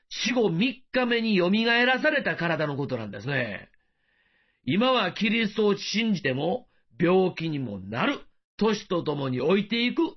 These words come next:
老いれば体のあちこちに痛いところが出てくる、目は見えづらくなり、耳は遠くなり、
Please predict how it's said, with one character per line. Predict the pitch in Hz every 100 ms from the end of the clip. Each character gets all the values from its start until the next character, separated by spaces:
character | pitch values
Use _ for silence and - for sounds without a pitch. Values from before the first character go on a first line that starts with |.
| _ _ _
老 | 170 202
い | 226
れ | 220
ば | 185 170
体 | 170 202 214 214 220
の | 190 190
あ | 202
ち | -
こ | 226
ち | 196 196
に | 185 - -
痛 | 220 247 262 240
い | 214
と | 226 208
こ | 220
ろ | 202
が | 190
出 | 170 285
て | 359 262
く | 156
る、 | - _ _ _ -
目 | 160 220
は | 240 220
見 | 214 226
え | 233
づ | 202
ら | 247 233
く | 214
な | 208 269
り、 | 277 - _ -
耳 | 202 277 262
は | 220 208
遠 | 214 262 277
く | - 220
な | 262
り、 | 254